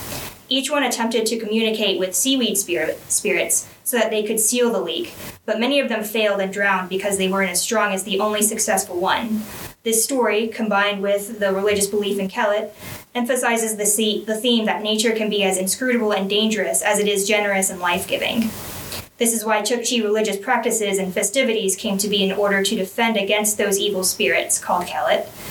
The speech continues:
by appealing to the protective and benevolent ones. The most important holidays of the year for the coastal Chukchi are those devoted to the whales and Karakun,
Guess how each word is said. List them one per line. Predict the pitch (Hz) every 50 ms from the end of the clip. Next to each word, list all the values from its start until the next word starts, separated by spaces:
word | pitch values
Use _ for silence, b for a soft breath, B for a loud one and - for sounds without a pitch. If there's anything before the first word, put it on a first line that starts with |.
| B B B B
by | - 220 220
appealing | 226 220 226 294 277 262 254 240 240
to | 247 233
the | 208 -
protective | 214 208 208 - - 214 220 240 226 220 214
and | 196 190 185
benevolent | 190 185 196 196 190 185 180 175 - 160
ones. | 165 - - 233 226 233 - - - - B B B B B B B B
The | - 233
most | 233 233 233 -
important | 226 220 254 269 254 233 220 -
holidays | 233 240 247 247 226 214 202 202 196
of | 196 190
the | 196
year | 196 196 190 190 190
for | 190 214 196
the | 190 190
coastal | - - 180 214 - 208 190
Chukchi | 196 - 226 208 196 - - - 196 185 175 185 190 B B B B B B
are | 214 214
those | 240 240 240
devoted | 240 240 220 226 220 220 214
to | 208 233 214
the | 202 190
whales | 190 196 202 202 196 190 190 185
and | 180 180 185
Karakun, | - - 262 254 214 - - - - - - 196